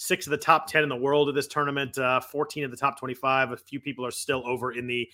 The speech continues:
Middle East, uh, collecting some cash, but, uh, it's a really good field, uh, really tough course. You know, I'm, I'm, it's ha-, I'm good, happy to get away from the, you know, the minus twenty-eight winning tournament. So, uh, I think it's, it's, it's easier from a handicapping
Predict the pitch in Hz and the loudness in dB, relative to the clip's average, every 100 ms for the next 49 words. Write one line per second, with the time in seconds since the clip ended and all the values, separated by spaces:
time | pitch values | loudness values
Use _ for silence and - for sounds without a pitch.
0 | - - - 160 165 151 185 - 143 - | -14 -20 -2 4 6 6 4 4 2 4
1 | 151 - 131 135 127 - 147 175 202 - | 0 0 -8 -8 -6 2 6 6 6 2
2 | 143 139 143 139 143 135 113 165 170 147 | -2 2 2 2 2 0 0 0 2 0
3 | 156 - 165 160 160 - _ _ - 120 | -2 0 2 4 4 0 _ _ -2 -2
4 | 120 139 170 139 127 127 117 - 160 160 | 0 4 4 4 0 -2 -2 -2 4 4
5 | 151 - 131 127 131 135 135 135 - 160 | 4 0 -2 -2 -2 -4 -2 -4 6 6
6 | 143 147 165 - 131 127 147 151 147 147 | 8 4 2 6 6 6 6 6 6 4
7 | 147 139 131 - 135 131 131 131 123 - | 2 -2 -4 -6 -4 0 2 2 0 -6
8 | 143 131 135 131 131 120 127 123 123 - | -2 2 0 0 -6 -4 -4 -2 -4 -6
9 | 123 117 117 113 - - - - 208 254 | -4 0 0 0 -6 -20 -20 -2 0 2
10 | - 170 170 147 175 147 185 185 190 170 | 0 0 2 2 -2 0 4 6 6 6
11 | 147 131 165 165 147 165 - 165 | 4 6 4 4 4 4 4 0